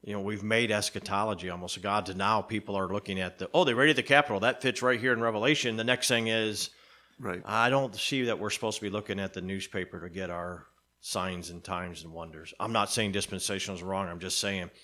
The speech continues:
Speaker 1: it's created this, we're, we're totally clueless of church history that we think this is the way the church has always believed, and it's not.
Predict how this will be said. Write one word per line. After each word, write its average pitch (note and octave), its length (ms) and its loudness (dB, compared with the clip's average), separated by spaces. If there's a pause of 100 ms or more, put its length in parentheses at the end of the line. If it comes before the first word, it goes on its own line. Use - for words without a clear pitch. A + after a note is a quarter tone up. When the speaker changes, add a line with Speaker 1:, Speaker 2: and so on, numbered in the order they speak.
(140)
Speaker 1:
it's - 160 -4
created G2 680 -2
this, F2+ 360 -6 (440)
we're, A2 180 -2
we're A2 140 -2
totally C#3 680 2 (600)
clueless B2+ 480 2
of F#2 80 -8
church - 280 -4
history G2+ 380 -6
that F#2 160 -6
we F#2+ 80 -8
think F2+ 280 -8 (380)
this A#2+ 200 -2
is G#2+ 60 -4
the G2 80 -10
way F#2+ 120 -2
the F2 80 -8
church F#2 260 -8
has F2+ 100 -12
always F2+ 280 -8
believed, D#2+ 280 -14
and A#2 100 -6
it's C3 180 -4
not. A2 560 -2